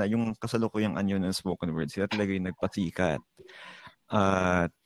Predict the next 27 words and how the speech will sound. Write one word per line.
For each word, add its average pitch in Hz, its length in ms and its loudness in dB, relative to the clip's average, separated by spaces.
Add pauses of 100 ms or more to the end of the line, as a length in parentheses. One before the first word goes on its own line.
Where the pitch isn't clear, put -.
(120)
yun, 143 160 6
nagsimula 139 480 6
twenty 104 240 2
fourteen, 127 560 4
kung 107 80 4
saan-saan 95 400 6
lang 95 140 2
sila 98 180 4
lumilitaw 98 560 4
sa, 85 400 -2 (560)
sa - 80 -14
Conspiracy 101 480 4
Bar. 117 160 10
Naalala 95 400 8
ko, 120 80 2
nakilala 92 480 8
ko 90 80 4
sina 90 240 0
Slack, 107 640 6
sina 85 240 0
Gege, 87 800 2 (400)
sina 107 320 8
Abby, 120 480 10 (240)
sina, 101 560 -2
sina 90 240 -8
Louis 98 240 0
Smith, 120 560 4